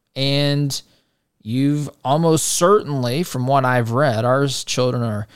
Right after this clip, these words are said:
twelve, ten, and eight, so we're past the baby stage, but,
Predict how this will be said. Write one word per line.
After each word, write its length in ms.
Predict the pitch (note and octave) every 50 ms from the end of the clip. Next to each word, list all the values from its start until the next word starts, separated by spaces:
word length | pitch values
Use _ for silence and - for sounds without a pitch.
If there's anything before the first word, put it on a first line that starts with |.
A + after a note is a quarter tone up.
| - _ _ _ _
twelve, 320 | - - D3+ C#3 C3 A#2+ -
ten, 200 | - C#3+ C3 B2
and 120 | A2+ A2+
eight, 220 | C3 B2+ A2 G#2 -
so 140 | - - A2
we're 100 | A2+ A#2
past 400 | - - - B2+ C3 B2 - -
the 80 | - F#2+
baby 340 | F#2+ B2 C3+ C3+ A#2 G#2 G2+
stage, 500 | - - - F2 E2 E2+ F#2+ A2 A2+ A#2
but, 180 | B2 A#2 -